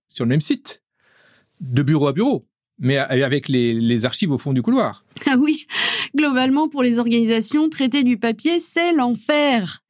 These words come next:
Speaker 2: L'enfer pour les équipes, et c'est surtout un non-sens économique.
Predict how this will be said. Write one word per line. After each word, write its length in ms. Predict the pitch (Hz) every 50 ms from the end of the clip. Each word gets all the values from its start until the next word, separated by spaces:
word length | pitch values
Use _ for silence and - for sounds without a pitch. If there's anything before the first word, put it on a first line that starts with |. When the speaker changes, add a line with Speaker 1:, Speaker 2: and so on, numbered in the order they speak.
| _ - - - - - -
Speaker 2:
L'enfer 520 | 208 220 240 247 247 - 233 196 - -
pour 160 | - 320 339
les 180 | 302 277 247 214
équipes, 400 | 220 208 - 226 247 254 - - - _ _ _ _ -
et 100 | 233 220
c'est 220 | 208 - - 214
surtout 400 | - - - - - - 208 196
un 100 | 180 165
non-sens 460 | 165 160 156 151 - - 190 180 -
économique. 640 | 175 - 214 202 214 247 285 370 415 302 - - 185